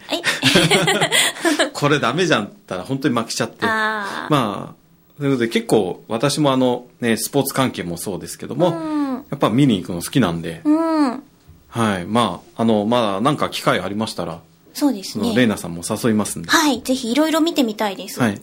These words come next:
Speaker 1: うん。
Speaker 2: そしてもちろんですね、えー、こういう、えー、ラジオもですね、生で見ていただくとまた違うんじゃないかなと。
Speaker 1: お！社長、なんか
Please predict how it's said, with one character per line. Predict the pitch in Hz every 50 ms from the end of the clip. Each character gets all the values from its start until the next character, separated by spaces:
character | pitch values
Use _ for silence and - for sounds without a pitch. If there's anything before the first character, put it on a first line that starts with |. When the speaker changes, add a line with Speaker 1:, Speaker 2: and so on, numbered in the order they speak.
| -
Speaker 1:
う | - 269
ん。 | 269 269
Speaker 2:
そ | 262 160
し | 151 -
て | 156 214 214 208 202 196 196
も | 190 185 180
ち | 180 -
ろ | - 139
ん | 107 90
で | 90
す | - -
ね、 | 156 165 170 170 170 -
え | - 135 131 123 117 110 104 101 101 101 104
ー、 | -
こ | - 123
う | 120
い | 113 107 101 98
う、 | 92 - - - _ _ _ _ _ _ _ _ -
え | 104 98 92 90 87 85 82 - - _ - - - - -
ー、 | 120
ラ | 135
ジ | 156 175 190
オ | 147
も | 104 87
で | 82 85
す | - - 110
ね、 | 98 87 82 92
生 | 104 123 156 185 170
で | 131 113 98
見 | 98 104
て | - - 101
い | 90 85
た | - 92
だ | 90 90
く | -
と | 247 254
ま | - 101
た | - 185 180 -
違 | - 165 175
う | 175 170
ん | 147
じ | 120 110
ゃ | 92
な | 92 92
い | 87
か | 92
な | 104 120 120
と。 | - -
Speaker 1:
お！ | - -
社 | - - 294 302
長、 | 302 415 403 330 320
な | 311 427 453
ん | 453
か | - 302 240